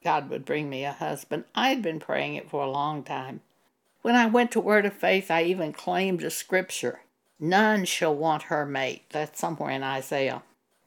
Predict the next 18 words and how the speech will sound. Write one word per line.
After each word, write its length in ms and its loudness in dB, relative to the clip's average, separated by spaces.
Every 400 6
morning 420 0
I 80 -2
would 160 -6
claim 360 0
that 220 0
scripture. 540 -2
When 180 4
I 100 4
would 200 2
meet 260 2
a 80 2
man 560 0
and 500 2
everything 460 2
looked 200 0
really 380 4
good, 520 0